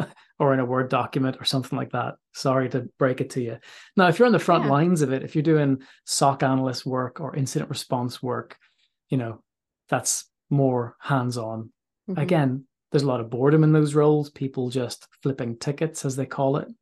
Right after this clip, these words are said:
Speaker 1: You see an incident comes in, you open the ticket, you mark it as a false positive, and you go and get a coffee. You know,
Speaker 2: Yeah.
Speaker 1: there's gonna be boredom in all of these roles,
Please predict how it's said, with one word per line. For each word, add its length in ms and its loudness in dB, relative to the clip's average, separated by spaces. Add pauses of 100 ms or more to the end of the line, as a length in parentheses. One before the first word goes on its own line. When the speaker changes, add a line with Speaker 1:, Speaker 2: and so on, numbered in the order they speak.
(760)
Speaker 1:
You 120 -2
see 220 -2
an 80 -4
incident 400 -2
comes 240 -2
in, 280 -2 (480)
you 120 2
open 160 -4
the 80 -6
ticket, 460 -4 (140)
you 100 0
mark 240 0
it 60 -4
as 100 -8
a 40 -8
false 280 -6
positive, 520 -4 (920)
and 100 0
you 60 0
go 120 -2
and 100 -4
get 100 -8
a 40 -8
coffee. 600 -10
You 80 0
know, 280 -2 (140)
Speaker 2:
Yeah. 180 -12 (440)
Speaker 1:
there's 160 -4
gonna 160 2
be 100 6
boredom 440 2
in 60 0
all 220 -2
of 60 -4
these 220 -6
roles, 520 -4